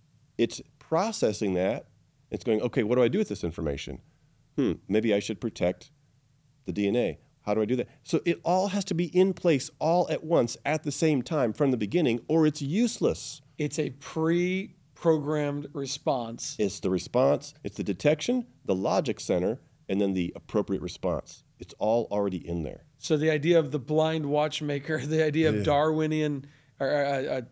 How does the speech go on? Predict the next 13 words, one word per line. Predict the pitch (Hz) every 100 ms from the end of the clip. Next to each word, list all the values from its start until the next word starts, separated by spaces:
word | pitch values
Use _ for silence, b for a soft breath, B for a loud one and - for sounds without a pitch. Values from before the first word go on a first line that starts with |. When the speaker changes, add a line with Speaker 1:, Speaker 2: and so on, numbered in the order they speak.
| _
Speaker 2:
Char-, | - 156
uh, | 156 139 - _
Richard | 160 165 156
Dawkins, | 147 143 143 135 131 - b b b b _ -
it | 170
kind | 240 185
of | 127
blows | 143 143 123
that | 143 214
out | 147
of | 101
the | 104
water. | 117 196 101 76